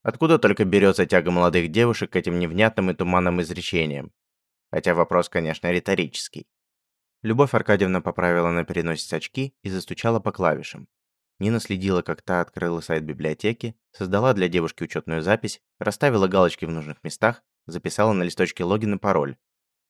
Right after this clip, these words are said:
и протянула ей, одновременно разворачивая к ней монитор, чтобы Нине было лучше видно. "Вот смотри, я записала тебя в библиотеку в специальную категорию пользователей с расширенным доступом ко всей магической литературе.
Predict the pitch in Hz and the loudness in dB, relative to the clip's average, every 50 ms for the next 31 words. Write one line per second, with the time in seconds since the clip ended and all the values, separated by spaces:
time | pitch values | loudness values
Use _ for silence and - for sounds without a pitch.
0 | _ _ _ 147 139 - 123 123 - 123 117 117 117 110 101 87 85 76 76 - | _ _ _ -6 -4 -4 -4 -2 0 0 2 2 4 2 2 0 0 -4 -4 -6
1 | - _ _ - 85 82 85 80 78 87 95 95 95 87 82 78 76 80 80 82 | -12 _ _ -8 -6 -4 -2 -2 0 0 0 0 2 0 0 -2 -2 -4 -2 0
2 | 90 92 87 - 87 82 - - 90 82 80 80 78 80 78 - 82 76 73 - | 0 0 0 0 -2 -2 -2 -4 -6 -6 -4 -6 -6 -6 -4 -2 -2 -2 -2 -8
3 | _ _ _ - - 95 92 101 95 85 80 76 69 80 78 78 78 80 - - | _ _ _ -12 -8 -6 -2 -2 -2 -2 -2 -2 -2 -2 -2 0 -2 -4 -4 -6
4 | 101 98 98 78 69 69 65 - _ _ _ _ _ _ _ _ _ _ _ _ | -4 -4 -4 -4 -6 -8 -14 -14 _ _ _ _ _ _ _ _ _ _ _ _
5 | _ _ _ _ _ _ _ - 113 120 131 139 - - 104 92 87 85 - 92 | _ _ _ _ _ _ _ 0 2 4 4 2 2 -2 0 0 0 0 0 -2
6 | 95 95 95 90 _ _ _ _ _ - 85 87 87 82 87 76 87 - - 95 | -2 -2 -4 -6 _ _ _ _ _ 0 2 2 2 2 0 -4 -4 -2 2 2
7 | 87 85 85 82 - 87 82 85 82 78 78 87 82 80 85 87 85 104 107 101 | 4 4 4 2 0 0 0 0 0 2 0 -2 -2 2 0 0 2 2 -2 -2
8 | - 90 78 - - - 80 - 95 92 87 85 82 80 - - - 92 87 98 | -2 -4 -6 -4 -8 -10 -6 0 0 2 2 2 0 -4 -6 -6 -6 -2 0 2
9 | 92 85 92 - - 113 98 82 80 80 76 - - 76 76 - - 87 87 - | 2 2 0 2 2 2 2 2 0 -6 -8 -8 -10 -12 -10 -4 -2 -2 -2 -2
10 | - 92 82 82 80 80 85 85 90 87 - - - - 80 78 76 85 80 - | -2 -2 -2 -2 -2 -2 -2 0 0 -2 -2 -4 -8 -8 -8 -6 -6 -8 -6 -4
11 | - 87 82 80 82 82 85 80 - 82 - - 85 80 76 - 85 85 95 98 | -2 -2 0 -2 -2 -4 -4 -8 -8 -10 -8 -8 -8 -8 -6 -2 2 2 2 2
12 | - 107 90 73 - - | 2 0 0 0 -4 -12